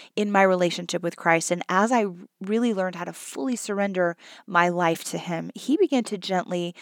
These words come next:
and sweetly and tenderly purify my daily habits and choices. I began to make different decisions in how I dressed, how I spoke, how I spent my time. But none of those choices came out of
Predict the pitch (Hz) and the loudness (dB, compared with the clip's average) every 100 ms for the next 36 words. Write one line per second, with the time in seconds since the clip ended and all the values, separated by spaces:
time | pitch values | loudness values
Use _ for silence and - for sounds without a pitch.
0 | - - - - 185 175 - 190 202 214 | -20 -20 -10 -4 -2 -4 -8 -2 0 0
1 | 190 190 185 - 175 - - 214 196 165 | 0 0 0 -4 -6 -6 -4 -2 -2 -2
2 | 165 - 262 302 214 - 170 165 170 - | -2 -4 2 4 4 2 2 2 -2 -8
3 | - - 185 190 196 180 175 170 175 170 | -20 -2 2 4 4 4 4 0 -4 0
4 | 170 - 165 - - 175 - - - - | -2 -2 -8 -6 -4 -2 -2 -6 -6 -12
5 | _ - - - 185 202 190 202 202 190 | _ -20 -20 0 2 2 4 4 4 0
6 | - 196 190 180 190 170 190 208 202 - | -2 0 2 2 2 -2 -2 -4 -4 -4
7 | 247 196 196 180 175 180 175 175 175 226 | -4 -6 -6 -10 -4 0 2 4 2 4
8 | 233 - - - 165 170 170 - 233 240 | 2 2 -6 -4 0 0 -2 -2 2 2
9 | - - - - 185 190 190 190 165 165 | 0 -10 -18 2 6 6 4 0 0 -4
10 | 160 - - 254 180 170 - - _ 214 | -6 -6 0 2 2 -4 -14 -20 _ 2
11 | 214 208 226 339 254 226 - - 214 208 | 4 4 6 4 2 0 0 2 4 4
12 | 196 180 170 - 208 196 - 185 175 170 | 6 4 4 -2 -2 0 2 4 2 0